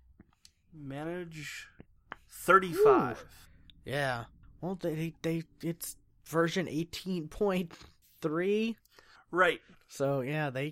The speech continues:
Speaker 2: keep adding stuff to that, so. Um, but yeah, uh, I guess no show next week. Stuart will be streaming, so definitely check out the website and,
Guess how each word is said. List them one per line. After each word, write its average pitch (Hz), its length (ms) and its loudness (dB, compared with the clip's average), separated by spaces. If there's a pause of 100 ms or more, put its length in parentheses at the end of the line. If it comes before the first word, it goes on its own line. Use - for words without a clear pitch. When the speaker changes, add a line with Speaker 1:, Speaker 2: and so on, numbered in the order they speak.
Speaker 2:
keep 170 240 -8
adding 180 280 0
stuff 165 320 -2
to 151 120 -4
that, 135 380 -6
so. 113 280 -12 (1120)
Um, 123 840 -8 (120)
but 127 240 -8
yeah, 127 360 -8 (180)
uh, 170 600 0 (560)
I 143 60 -10
guess 170 280 -4
no 165 280 0
show 185 360 0
next 190 300 -6
week. - 340 -8 (400)
Stuart 165 340 2
will 165 80 0
be 160 120 -2
streaming, 165 520 -2
so 139 240 -4
definitely 151 560 -6
check 156 180 -2
out 156 140 -2 (160)
the 151 80 -2
website 156 600 -2
and, 135 160 -12